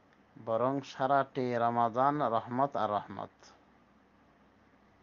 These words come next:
রহমতের দরজা খোলার কথা বলা হয়েছে সহিহ মুসলিম শরীফে, বন্ধ করার কথা বলা হয়নি। বলা হয়েছে রমাদানের প্রথম দিন বা রাত প্রবেশ করতেই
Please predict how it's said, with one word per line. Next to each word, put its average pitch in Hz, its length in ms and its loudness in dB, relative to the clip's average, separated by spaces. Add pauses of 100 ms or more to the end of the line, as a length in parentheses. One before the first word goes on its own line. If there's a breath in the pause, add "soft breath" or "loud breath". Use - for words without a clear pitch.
(160)
রহমতের 117 520 -2
দরজা 120 340 2
খোলার 120 320 0
কথা 117 260 -4
বলা 110 180 0
হয়েছে 113 160 -8
সহিহ 113 260 -6
মুসলিম 113 280 -8
শরীফে, 101 340 -10
বন্ধ 127 320 0
করার 127 280 2
কথা 131 340 0
বলা 113 240 2
হয়নি। 101 460 -6 (1400)
বলা 110 240 -2
হয়েছে 123 380 0
রমাদানের 127 640 2
প্রথম 139 600 -2 (340)
দিন 107 340 -6 (540)
বা 110 200 -6
রাত 110 240 -2
প্রবেশ 123 360 -6 (160)
করতেই 143 640 -2